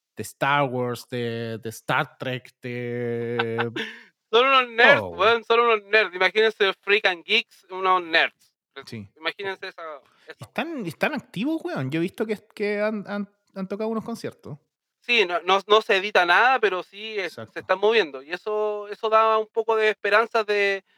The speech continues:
Speaker 2: de tener quizá un, un, un disco nuevo de ellos, pues, weón. Sería genial
Speaker 1: Claro.
Speaker 2: igual.
Speaker 1: O un concierto en el Fest, ¿por qué no? Si falta todavía la mitad del
Speaker 2: Ay,
Speaker 1: anuncio.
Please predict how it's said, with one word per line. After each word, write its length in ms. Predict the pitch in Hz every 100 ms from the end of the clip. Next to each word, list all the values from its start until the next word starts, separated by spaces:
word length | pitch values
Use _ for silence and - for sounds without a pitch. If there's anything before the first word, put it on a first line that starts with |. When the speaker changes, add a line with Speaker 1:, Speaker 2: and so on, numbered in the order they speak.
| _
Speaker 2:
de 100 | 170
tener 240 | 165 190 196
quizá 240 | 190 202
un, 280 | 196 196 190
un, 420 | 190 180 170 165 156
un 180 | 160 165
disco 240 | - 175
nuevo 240 | 175 180
de 80 | 208
ellos, 160 | 190 143
pues, 140 | _ 120
weón. 120 | 123
Sería 240 | 147 160 -
genial 280 | 151 220
Speaker 1:
Claro. 80 | 113
Speaker 2:
igual. 160 | 110 107 _ _ -
Speaker 1:
O 140 | 117
un 120 | 120 110
concierto 420 | 117 - 120 120
en 60 |
el 80 | 110
Fest, 360 | - 190 - - _ -
¿por 120 | -
qué 120 | 147
no? 260 | 156 147 _
Si 100 | 117
falta 320 | 123 120 117
todavía 340 | 120 123 127 120
la 80 |
mitad 140 | 117 120
del 100 | 117
Speaker 2:
Ay, 60 | 131
Speaker 1:
anuncio. 340 | 185 175